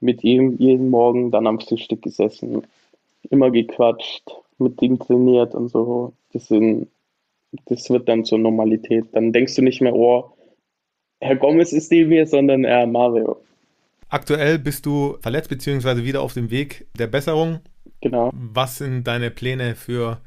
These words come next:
Speaker 2: die nächste Saison? Also wenn man das schon mal fragen darf.
Speaker 1: Ja, also ich bin jetzt wieder fit. Ich hab keine Schmerzen mehr am Fuß. Jetzt tue ich mich auf die Vorbereitung vorbereiten, wie man so schön sagt.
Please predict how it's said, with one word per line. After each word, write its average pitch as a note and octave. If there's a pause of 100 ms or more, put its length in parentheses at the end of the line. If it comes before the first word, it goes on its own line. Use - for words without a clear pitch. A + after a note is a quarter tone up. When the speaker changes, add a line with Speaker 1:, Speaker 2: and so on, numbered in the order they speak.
(340)
Speaker 2:
die A2+
nächste A#2+
Saison? G#2+ (380)
Also G#2+
wenn A2
man G#2+
das C3
schon A#2+
mal A2
fragen B2
darf. A#2 (440)
Speaker 1:
Ja, D#3
also D#3+ (160)
ich -
bin D#3+
jetzt -
wieder D3
fit. - (640)
Ich -
hab C3 (120)
keine C3+
Schmerzen C3
mehr C3
am C3
Fuß. D3 (160)
Jetzt - (260)
tue C#3
ich C3
mich C#3
auf B2+
die C3+
Vorbereitung C#3+
vorbereiten, D3
wie C#3
man C#3
so C3+
schön C#3
sagt. C3+